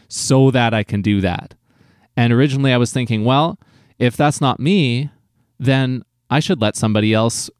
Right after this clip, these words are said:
be in this role that exists and is good who would love that, because that would be great for that person. It would be a win-win." Uh, and it turned out that it was Aidan, which is, it's kind of a halfway 'cause, like, he's a teacher,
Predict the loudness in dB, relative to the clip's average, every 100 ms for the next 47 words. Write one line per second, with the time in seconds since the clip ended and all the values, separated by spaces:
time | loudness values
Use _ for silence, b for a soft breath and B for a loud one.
0 | -4 2 2 2 0 -2 0 2 4 2
1 | 2 0 0 0 0 -2 -2 0 0 0
2 | 0 2 2 0 0 -2 -4 -6 -6 -4
3 | -2 -2 -2 -2 -2 0 -2 -2 -2 0
4 | -2 -2 -2 0 0 2 2 2 0 -4
5 | b b b b -2 0 0 0 -2 0
6 | 0 0 0 0 0 2 2 2 0 -2
7 | -2 -2 -4 -10 _ _ _ -2 0 2
8 | 2 0 0 -2 -4 0 2 2 0 -2
9 | -2 -2 -2